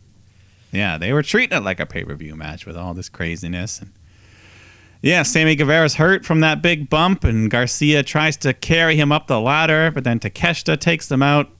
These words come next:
and then Powerhouse Hobbs jumps in, takes out Takeshita, so he's all alone, climbs the ladder,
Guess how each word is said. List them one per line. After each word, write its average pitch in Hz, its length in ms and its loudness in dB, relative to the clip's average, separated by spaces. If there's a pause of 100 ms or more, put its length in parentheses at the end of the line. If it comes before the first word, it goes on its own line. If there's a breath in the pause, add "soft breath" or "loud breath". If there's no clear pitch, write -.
(540)
and 104 160 0
then 98 300 2
Powerhouse 160 680 2
Hobbs 196 440 0
jumps 123 380 0
in, 113 200 2
takes 151 300 -2
out 127 140 -2
Takeshita, 98 720 -2 (320)
so - 140 -12
he's 123 200 2
all 110 220 0
alone, 92 480 -4
climbs 180 400 0
the 127 80 0
ladder, 107 460 0